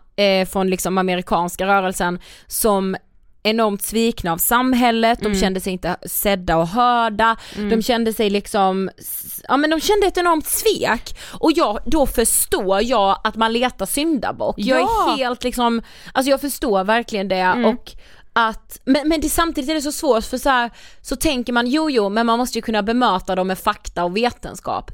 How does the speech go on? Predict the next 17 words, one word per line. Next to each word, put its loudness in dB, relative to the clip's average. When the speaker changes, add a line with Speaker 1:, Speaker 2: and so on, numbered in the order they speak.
Speaker 1:
Nej, 0
det -2
går 2
ju -4
inte. -6
Speaker 2:
Nej, 2
men 2
man 2
vet 0
ju 0
också -2
själv -2
hur 2
lätt -2
det 0
är 2
att -2